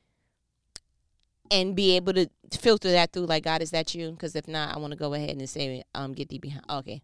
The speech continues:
that's it, cool. So I looked at my husband, I said, "I'm gonna ask you a question. I need you to be truthful with me." He's like, "Sure." So I said, "Do you see that I have the capabilities of being," and I said the,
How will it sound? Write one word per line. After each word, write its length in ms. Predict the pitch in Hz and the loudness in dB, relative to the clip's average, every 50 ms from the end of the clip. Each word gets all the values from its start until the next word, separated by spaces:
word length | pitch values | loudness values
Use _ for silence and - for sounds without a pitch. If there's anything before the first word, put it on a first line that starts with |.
| _ | _
that's 200 | - 151 143 - | -8 -8 -8 -8
it, 120 | - - - | -10 -14 -12
cool. 260 | - - - - - _ _ _ _ _ _ _ _ _ _ _ _ | -10 -8 -8 -10 -10 _ _ _ _ _ _ _ _ _ _ _ _
So 120 | - - 247 | 0 2 2
I 20 | |
looked 160 | 254 269 269 | 2 2 2
at 80 | 269 233 | 0 -2
my 120 | 226 202 | -2 -2
husband, 240 | 208 220 202 196 190 | -4 -4 -6 -6 -6
I 40 | 190 | -6
said, 160 | 190 - 196 | -4 -2 -2
"I'm 80 | 180 180 | -2 -2
gonna 120 | 180 - | -2 -2
ask 220 | - 185 185 - - | -2 -4 -4 -4 -6
you 60 | 202 | -8
a 40 | - | -8
question. 520 | - - 214 202 - - 165 156 156 160 _ _ _ _ _ _ _ _ _ _ _ _ _ _ _ _ - | -6 -4 -4 -2 -2 -4 -4 -6 -8 -10 _ _ _ _ _ _ _ _ _ _ _ _ _ _ _ _ -4
I 40 | 175 | -2
need 180 | 165 160 160 | -2 0 0
you 60 | 156 | 0
to 20 | 156 | -2
be 100 | - 165 | -2 -2
truthful 380 | - - 208 190 - - 156 | -2 -2 -4 -4 -6 -8 -10
with 100 | 147 - | -8 -8
me." 180 | - - 170 160 160 | -10 -12 -12 -10 -8
He's 160 | 190 185 - | -6 -6 -4
like, 120 | 165 160 | -4 -4
"Sure." 340 | - - - 208 175 - 151 _ _ _ _ _ _ _ _ _ _ _ _ _ _ _ _ _ _ _ _ - | -4 -4 -4 -4 -4 -6 -8 _ _ _ _ _ _ _ _ _ _ _ _ _ _ _ _ _ _ _ _ -4
So 160 | - - 180 | 0 2 2
I 40 | 170 | 2
said, 440 | - - 180 170 165 156 151 - - - - | 2 2 2 2 2 2 0 -2 -6 -16 -16
"Do 220 | 156 139 170 208 240 | -12 -8 -6 -6 -4
you 280 | 247 233 233 254 262 | -4 -4 -4 -6 -6
see 600 | 240 - - 226 202 185 170 156 156 160 165 - _ _ _ _ _ _ _ _ _ _ _ | -8 -10 -8 -6 -6 -4 -4 -6 -6 -10 -14 -18 _ _ _ _ _ _ _ _ _ _ _
that 120 | - 156 156 | -4 -2 0
I 120 | 165 165 | 0 -2
have 680 | 170 170 170 170 165 160 151 151 147 147 151 - - _ _ _ _ _ _ _ _ _ _ _ _ _ _ _ _ _ _ _ _ | -2 -4 -4 -2 0 0 0 0 0 -2 -4 -8 -14 _ _ _ _ _ _ _ _ _ _ _ _ _ _ _ _ _ _ _ _
the 260 | - 165 160 147 135 - - - | 0 2 2 2 0 -2 -6 -8
capabilities 880 | - - 196 175 - 170 165 160 165 165 170 170 160 147 131 135 - - | -4 -2 -2 -2 -2 -4 -4 0 2 2 2 2 0 -2 -4 -6 -4 -4
of 220 | - 156 151 143 147 | -4 -4 -2 -2 -4
being," 420 | 160 175 156 147 139 127 135 151 - - | -4 -2 -2 -2 -4 -4 -6 -8 -10 -8
and 140 | 160 151 151 | -6 -4 -4
I 160 | 156 160 165 - - _ | -4 -6 -6 -10 -16 _
said 300 | - - - 160 156 - | -12 -8 -4 -4 -2 -2
the, 120 | 160 156 | -2 -4